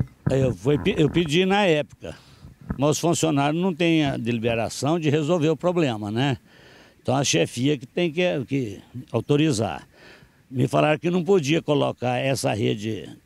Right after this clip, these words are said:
que ia, que cair lá na Minas Gerais, que era uma rede vazia, né? Essa rede não é usada. Então eles desviaram essa rede que tava dando retorno de água,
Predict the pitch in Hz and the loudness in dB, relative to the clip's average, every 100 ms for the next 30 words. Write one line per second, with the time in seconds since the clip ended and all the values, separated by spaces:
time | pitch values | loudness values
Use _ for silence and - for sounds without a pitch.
0 | _ _ _ _ _ 127 127 117 - - | _ _ _ _ _ -2 0 -2 -4 -14
1 | - 135 131 151 170 156 139 113 110 113 | -4 -2 0 0 0 0 0 -2 -2 -2
2 | 170 185 90 - - - _ - _ - | -2 -2 -4 -10 -16 -20 _ -20 _ -20
3 | _ 120 123 123 117 120 131 110 104 156 | _ -2 -2 -2 0 0 -2 -2 0 2
4 | 170 127 127 92 85 95 110 107 135 127 | 2 2 0 -2 -6 -6 -4 -2 -2 -4
5 | 147 170 180 127 117 113 80 - - - | 0 2 2 2 0 -2 -8 -18 -20 -20
6 | - - - - - - - - - - | -20 -20 -20 -20 -20 -20 -20 -20 -20 -20
7 | - - 139 113 156 185 143 147 170 156 | -18 -4 -4 2 2 2 -2 -2 0 4
8 | 185 165 151 - 139 135 120 - - 135 | 4 4 2 0 0 0 -2 -8 -4 -2
9 | 131 131 123 120 120 131 131 107 135 185 | -2 -2 -2 -2 0 0 0 0 2 2
10 | 165 98 78 | 2 -4 -10